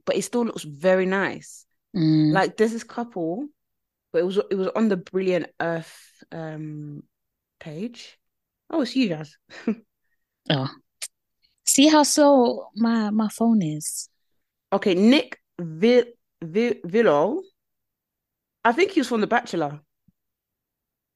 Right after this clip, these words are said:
Speaker 2: Okay. How's
Speaker 1: I
Speaker 2: his
Speaker 1: could
Speaker 2: surname spelled?
Speaker 1: V I A L L.
Speaker 2: Okay.
Speaker 1: So he proposed to his missus, yeah, and I saw all of the TikTok. I don't even know these people.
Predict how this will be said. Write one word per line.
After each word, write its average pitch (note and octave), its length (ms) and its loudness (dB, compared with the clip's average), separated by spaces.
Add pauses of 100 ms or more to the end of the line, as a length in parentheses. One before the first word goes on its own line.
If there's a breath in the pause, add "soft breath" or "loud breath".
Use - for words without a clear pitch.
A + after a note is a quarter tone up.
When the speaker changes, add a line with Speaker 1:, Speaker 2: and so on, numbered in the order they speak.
(160)
Speaker 2:
Okay. E3+ 420 -4
How's A3 240 4
Speaker 1:
I A#3+ 40 8
Speaker 2:
his A3+ 120 6
Speaker 1:
could G#3+ 80 6
Speaker 2:
surname A3+ 340 4
spelled? C#4 340 -2 (920)
Speaker 1:
V B3 460 4
I F3+ 440 0 (100)
A F3+ 340 2
L E3 260 -2
L. C3+ 300 -10 (1040)
Speaker 2:
Okay. C#3 320 -16 (540)
Speaker 1:
So - 180 -2
he D#4 160 4
proposed B3+ 340 0
to G#3 80 -2
his F#3 160 -2
missus, F#3 300 -6
yeah, C#3 100 -2
and D#3 80 0
I F3 60 0
saw F3+ 160 -4
all F3 180 -2
of E3 60 -2
the D3+ 80 -6
TikTok. - 220 -6
I A3+ 40 4
don't C4+ 180 2
even F#3 200 0
know E3 120 2
these D3 160 -4
people. C3+ 400 -14